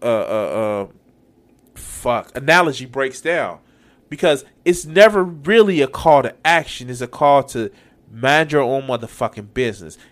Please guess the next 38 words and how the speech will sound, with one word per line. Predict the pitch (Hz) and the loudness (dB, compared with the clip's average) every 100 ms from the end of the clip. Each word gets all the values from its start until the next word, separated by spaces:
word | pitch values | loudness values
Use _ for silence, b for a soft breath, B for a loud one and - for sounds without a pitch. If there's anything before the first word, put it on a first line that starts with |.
| b | b
and | 110 120 | -14 -10
be | 131 | -8
happy | 123 147 139 135 120 | -2 0 0 0 -6
with | 110 117 110 b b _ | -4 -4 -4 b b _
who | 147 | -4
you | 139 131 120 | -4 -2 -2
are | 107 131 113 | 4 4 4
right | 110 101 | 0 -4
now, | 110 135 117 | -4 -4 -4
because | 98 - 104 98 B B _ | -6 -8 -8 -8 B B _
it's | 123 123 | -6 -6
no | 120 135 | -4 -6
fucking | 131 143 135 123 | -4 -6 -6 -10
reason | 127 123 120 | -12 -12 -12
for | 113 | -12
you | 117 | -10
to | 110 | -12
change. | 98 - 117 73 - - - _ _ _ _ _ _ _ _ | -12 -8 -8 -8 -16 -20 -20 _ _ _ _ _ _ _ _
Just | 151 143 - _ _ _ | -6 -6 -8 _ _ _
perceive | - 143 - - 170 165 117 | -6 -6 -6 -6 -6 -6 -6
the | 107 | -8
change. | - 98 73 65 - - b b - | -6 -8 -8 -14 -20 -20 b b -4
Like, | 120 - | -2 4
oh | 151 131 | 4 6
no, | 151 135 101 b b _ _ | 4 2 0 b b _ _
the | 123 113 | -4 -2
only | 151 156 | -2 -4
change | 135 170 151 131 120 | -4 -2 -2 -2 -4
is | 113 | -4
like, | 117 110 - | -2 -2 -2
yeah, | 123 147 120 113 | -2 2 2 2
no, | 139 123 | 0 0
you're | 110 127 | 0 -4
great | 110 117 127 123 | -4 -2 -2 -4
the | 110 | -8
way | 120 | -6
you | 117 107 104 | -6 -10 -6
are. | 113 110 85 - | -2 -2 -4 -10